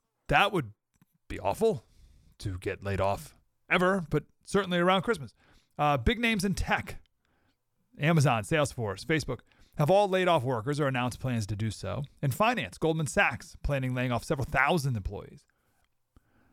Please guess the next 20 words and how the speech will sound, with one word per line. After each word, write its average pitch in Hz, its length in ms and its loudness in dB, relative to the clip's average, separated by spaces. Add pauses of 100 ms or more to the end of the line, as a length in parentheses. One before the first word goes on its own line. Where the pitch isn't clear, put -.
(280)
Uh, 107 200 0
thousands 147 400 2
of 120 80 -2
job 139 240 2
cuts 139 180 -4
in 147 60 -6
other 170 180 0
industries, 156 400 -2
Ford, 147 540 2
Walmart, 135 500 2
Pepsi, 135 480 -4
all 113 160 0
reducing 117 340 0
their 107 100 -2
headcount, 113 460 -4
leaving 110 180 -4
many 107 140 0
employees 104 360 -2
to 104 100 -8
wonder, 98 240 -4